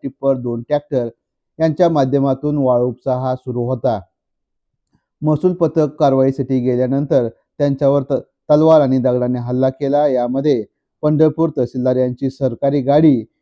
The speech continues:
ही फोडली आहे. वाळू माफियांनी तलाठी आणि सर्कल यांच्या पथकावर त-, तलवारीच्या धाक दाखवून, अ, तेथे असणारे तीन टिप्पर, एक जीसीबी, दोन ट्रॅक्टर हे पळवून नेले आहेत. या ठिकाणी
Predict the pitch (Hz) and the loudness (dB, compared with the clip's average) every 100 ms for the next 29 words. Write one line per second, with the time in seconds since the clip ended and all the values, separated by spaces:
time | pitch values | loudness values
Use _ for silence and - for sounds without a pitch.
0 | - 143 - 139 131 135 123 135 117 101 | -6 -4 -2 0 2 2 2 0 -2 -4
1 | _ _ _ 170 175 185 180 165 170 165 | _ _ _ 6 6 6 4 2 2 2
2 | 160 147 147 147 143 147 139 143 123 139 | 0 0 2 2 2 0 0 -2 -6 -2
3 | 135 131 131 127 131 - 131 135 139 135 | -2 -2 -4 -6 -6 -2 0 2 0 -2
4 | 127 117 - _ - 143 143 139 139 143 | -8 -10 -16 _ -4 0 2 2 0 0
5 | 131 123 156 156 147 - 139 127 104 _ | -2 0 0 2 0 0 -2 -2 -4 _
6 | _ _ _ 135 123 - _ _ - - | _ _ _ -12 -12 -14 _ _ -14 -2
7 | 151 165 165 156 - 147 147 156 156 - | 0 4 4 4 2 0 2 2 0 -2
8 | 151 151 147 139 151 151 139 127 139 139 | 0 0 -2 -2 0 2 2 2 -2 -2
9 | 147 143 147 127 131 127 147 147 151 123 | -2 0 0 2 -2 0 -2 -2 -2 -2
10 | 117 _ - 143 151 139 135 135 127 127 | -4 _ -4 -4 0 2 4 4 2 2
11 | 123 139 117 - _ _ - 151 151 143 | 2 0 -2 -6 _ _ -2 2 2 0
12 | - 175 143 104 | 2 4 2 -2